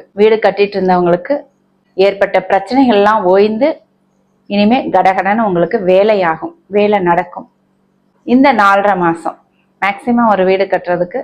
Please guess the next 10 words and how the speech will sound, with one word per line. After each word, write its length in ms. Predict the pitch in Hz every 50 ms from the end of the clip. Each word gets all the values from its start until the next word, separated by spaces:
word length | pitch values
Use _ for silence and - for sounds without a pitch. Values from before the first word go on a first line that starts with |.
| - -
ஒரு 160 | 202 196 180 185
சின்னதா 360 | - 202 190 185 185 180 185 185
ஒரு 160 | 185 170 175 170
வீடு 180 | 175 175 170 170
கட்டுறதுக்கு, 520 | - 170 - 180 165 160 170 170 - 277 - _ _ _ _ _ _ _ _ _ _ _ _ _ _ _ _ _ _ _ _ _ _ _ _ _ _ _ _ -
ஒரு 160 | - 220 220 220
மிடில் 340 | 202 202 185 196 196 202 196
கிளாஸ் 260 | - 185 170 170 - -
ஃபேமிலிக்கு 520 | - 165 165 160 160 160 160 - - 285 359 - _ _ _ _ _ -
ஒரு 200 | 226 226 226